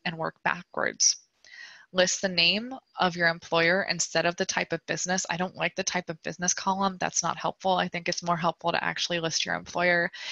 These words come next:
And if you still wanna list the type of business, then list both.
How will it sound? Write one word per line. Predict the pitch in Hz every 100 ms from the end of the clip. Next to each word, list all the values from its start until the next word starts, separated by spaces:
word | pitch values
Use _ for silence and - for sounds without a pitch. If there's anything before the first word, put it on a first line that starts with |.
| -
And | 165 165
if | 165
you | 180
still | - 190 196
wanna | 202 196
list | 180 -
the |
type | 175 175
of | 170 -
business, | 160 156 160 156
then | - 160
list | 151 - - _
both. | - - -